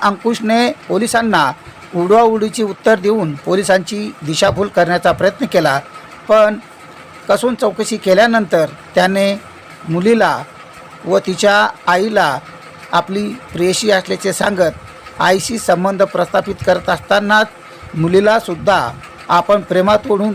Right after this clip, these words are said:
तिच्यावर अत्याचार केल्याची कबुली मुलाने दिली. त्यामुळे मुलगी गर्भवती झाल्याचे अंकुशने कबूल केले.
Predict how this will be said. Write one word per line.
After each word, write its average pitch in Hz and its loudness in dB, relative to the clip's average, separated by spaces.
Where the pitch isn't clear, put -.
तिच्यावर 190 2
अत्याचार 208 0
केल्याची 180 0
कबुली 185 -2
मुलाने 160 0
दिली. 131 -6
त्यामुळे 233 4
मुलगी 185 0
गर्भवती 190 0
झाल्याचे 175 -2
अंकुशने 180 -4
कबूल 175 0
केले. 131 -6